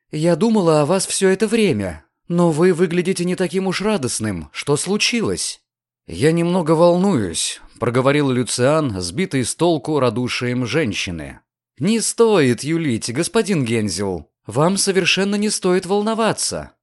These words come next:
Полагаю, что расстраиваться больше нет причин?" "Даже из-за смерти вашего мужа?" "Грубо", резко фыркнула Лидия, внезапно побледнев. "Что вы имеете в виду?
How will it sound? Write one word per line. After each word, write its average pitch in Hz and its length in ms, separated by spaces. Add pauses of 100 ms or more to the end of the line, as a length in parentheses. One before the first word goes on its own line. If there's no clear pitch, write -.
Полагаю, 156 480
что - 200
расстраиваться 143 800
больше 139 360
нет 214 240
причин?" 107 600 (320)
"Даже 143 460
из-за 131 260
смерти 156 420
вашего 147 460
мужа?" 139 480 (420)
"Грубо", 185 760 (240)
резко 123 480
фыркнула 127 540
Лидия, 151 480
внезапно 120 640
побледнев. 120 720 (240)
"Что 233 340
вы 165 160
имеете 180 480
в 165 60
виду? 180 500